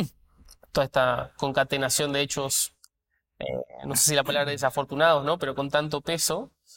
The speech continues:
y, y la presión de tener que tomar decisiones, eh, tan trascendentales, ¿no? Porque lo que uno termina diciendo afecta a toda una nación y, como decís, estás contando vidas. Eh, yo pienso, ¿no? Voy a rendir un parcial, hago algo de mi vida y, no sé, me encomiendo a Dios, ¿viste? Como para,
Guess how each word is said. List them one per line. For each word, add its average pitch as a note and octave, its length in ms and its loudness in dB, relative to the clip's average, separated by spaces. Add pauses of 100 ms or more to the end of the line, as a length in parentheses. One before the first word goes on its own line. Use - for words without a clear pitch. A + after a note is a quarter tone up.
(280)
y, B2+ 600 -6
y C#3+ 140 -2
la C#3 100 6
presión A3 420 2
de D#3 120 0
tener C#3 180 -2
que C#3 80 -4
tomar C#3 400 0
decisiones, C#3 960 -4 (300)
eh, - 180 -20 (640)
tan D#3+ 160 6
trascendentales, D3 580 0
¿no? E3+ 120 0
Porque C#3 240 -8
lo C3 120 -4
que C3 220 -6
uno D3+ 220 -2
termina D3 200 -2
diciendo F3+ 300 -2
afecta C#3 280 -4
a - 20 -2
toda C#3+ 140 -2
una C3+ 120 0
nación G3 460 0
y, C3 160 -8 (340)
como C#3 240 0
decís, D3 140 -4
estás C#3+ 160 0
contando D3 400 0
vidas. E3+ 420 -6 (600)
Eh, C3 840 -4 (380)
yo E3+ 140 0
pienso, D3+ 360 -2
¿no? D3 280 0 (500)
Voy E3 140 2
a E3 40 4
rendir D#3 260 -2
un D#3 100 -2
parcial, D3 320 2
hago D3+ 160 6
algo E3 160 4
de D3+ 60 0
mi D3 100 -2
vida F#3+ 200 0
y, C#3+ 60 -2
no C#3 180 -2
sé, - 180 -2
me C3+ 80 -4
encomiendo D3+ 460 0
a D3 40 2
Dios, F#3+ 200 -2
¿viste? F3 260 -2
Como C#3 220 -2
para, C3+ 500 4